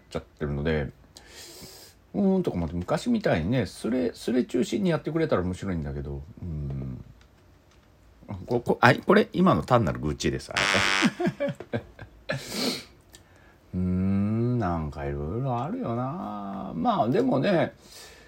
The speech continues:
どうなんだろう。こう、景気がいい時もあれば悪い時もあるんだろうけど、やっぱりバブルの崩壊後、うん、やっぱりそのバブルの時の景気の良かっ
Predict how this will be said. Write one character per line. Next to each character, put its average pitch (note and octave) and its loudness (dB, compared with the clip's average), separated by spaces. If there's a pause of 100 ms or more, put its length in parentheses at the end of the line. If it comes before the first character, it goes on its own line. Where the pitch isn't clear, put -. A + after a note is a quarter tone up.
(1040)
ど E3 8
う - 4
な C4 6
ん A2+ 4
だ F#2+ 2
ろ F2+ 0
う。 F2+ -2
こ A2 4
う、 - -20
景 G3 6
気 B3 0
が G#3 6
い C#4 4
い C4+ -4
時 C3+ 2
も A2+ 6
あ G2 4
れ F#2 2
ば E2 2
悪 E2 2
い F3+ -2
時 G#2+ 0
も E2 0
あ - 2
る D3 2
ん A2 2
だ D#2+ -2
ろ D2+ -2
う C#2+ -6
け D2+ -8
ど、 E2+ 0 (1700)
や A2+ -6
っ - -6
ぱ - 2
り E3+ 4
バ A2 6
ブ F#3+ 2
ル C3+ 4 (300)
の G2 2
崩 A#2 8
壊 A#2 8
後、 C3+ 2 (840)
う G#2 0
ん、 G2 2
や F#2 -4
っ - -10
ぱ E3 6
り F3+ 6
そ D3+ 0
の B2+ 0
バ C#3 4
ブ A#3+ 0
ル A3 2
の C#3 2
時 B2 0
の F#2+ 0
景 D#3 2
気 E3 2
の D#3+ 4
良 D#3+ 4
か D#3 0
っ - -6